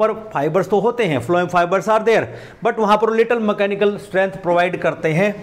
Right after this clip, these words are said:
लेकिन जो phloem fibers होते हैं, they, some of, some plants are source of the commercial fiber, कि उससे commercial fiber मिलता है, like jute मिलता है, hemp मिलता है, flax मिलता है, तो that means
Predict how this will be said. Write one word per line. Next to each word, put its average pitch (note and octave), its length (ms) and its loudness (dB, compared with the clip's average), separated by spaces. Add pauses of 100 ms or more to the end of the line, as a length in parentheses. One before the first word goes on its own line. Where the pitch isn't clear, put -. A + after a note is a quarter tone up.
(400)
लेकिन A3+ 320 2 (100)
जो G3+ 100 2 (100)
phloem A#3+ 340 2
fibers G#3+ 400 2
होते G3+ 280 2
हैं, F3 180 0 (500)
they, A3 140 2 (200)
some A3+ 200 0
of, A3 220 -2
some A3 240 0
plants F#3 460 0 (360)
are F3+ 180 4
source G3 340 0
of F3+ 180 0
the G3 120 4 (280)
commercial F3 400 0
fiber, D#3 280 -2 (400)
कि G#3+ 60 -2
उससे A3+ 260 2
commercial A3 460 0
fiber G#3 300 0
मिलता G#3 320 2
है, E3 100 0
like G3+ 280 4 (420)
jute A3 300 0
मिलता G3+ 320 2
है, F#3+ 220 2
hemp G#3 200 0
मिलता G3+ 380 2
है, F#3 120 -2
flax A3 360 -2
मिलता F3+ 300 0
है, F3+ 120 0 (300)
तो G#3+ 120 4
that A3 180 2
means C4+ 220 2